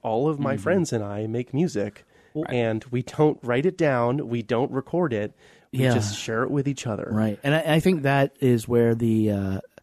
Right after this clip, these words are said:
Speaker 2: the communal sense is actually where the joy is of that. I mean, we have a thing in D C where it's,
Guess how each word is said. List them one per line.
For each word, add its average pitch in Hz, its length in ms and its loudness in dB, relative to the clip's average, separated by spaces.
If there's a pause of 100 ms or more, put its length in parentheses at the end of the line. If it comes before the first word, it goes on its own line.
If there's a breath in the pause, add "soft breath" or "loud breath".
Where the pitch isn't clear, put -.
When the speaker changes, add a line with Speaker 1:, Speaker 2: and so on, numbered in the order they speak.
(640 soft breath)
Speaker 2:
the 127 280 2
communal 135 340 4
sense 113 320 -2
is 113 140 -4
actually 117 280 0
where 107 280 0
the 107 100 -8
joy 139 340 4
is 107 240 -4
of 104 100 -8
that. 101 220 -10
I 107 40 -10
mean, 113 160 0
we 127 120 4
have 123 120 4
a 110 40 -6
thing 113 200 0
in 110 160 2
D 110 140 -4
C 107 180 -10
where 107 180 0
it's, 104 160 -6